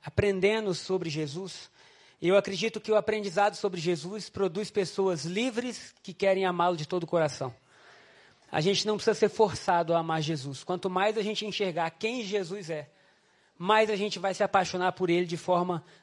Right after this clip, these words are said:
natural. E o tema hoje da pregação é o que você vê. E eu gostaria que você perguntasse isso pra quem tá do seu lado. O que você vê?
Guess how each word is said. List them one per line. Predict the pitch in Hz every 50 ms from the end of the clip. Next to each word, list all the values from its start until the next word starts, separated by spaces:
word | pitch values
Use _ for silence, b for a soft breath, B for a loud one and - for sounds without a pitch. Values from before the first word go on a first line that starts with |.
| b
natural. | - 147 170 185 196 190 - 185 165 143 127 117 - - _ _ _ B B B B B B B B B B B B
E | 175 180 202 214 214 214 208 196 -
o | 208 -
tema | - 254 294 302 294 262
hoje | 233 226 240 240 208 170 190 185 175 160
da | 165 180
pregação | 175 190 185 170 175 165 - - 220 214 202
é | 190 185 175 165 147 - _ _ -
o | 170
que | - - 269
você | 247 277 247 - - 220
vê. | 175 143 156 135 110 - - _ _ _ _ _ _ _ _ _ _ _ _ _ _ _ -
E | 156
eu | 160 175
gostaria | 180 175 156 - 180 180 190
que | 185
você | - 190
perguntasse | - 196 196 196 180 - 185 175 - -
isso | 170 151 -
pra | - 165
quem | 156 165 156
tá | 139 - 147 143
do | -
seu | - 185 165
lado. | 151 147 151 160
O | -
que | - 320
você | 302 247 196 - 175 151
vê? | 127 123 127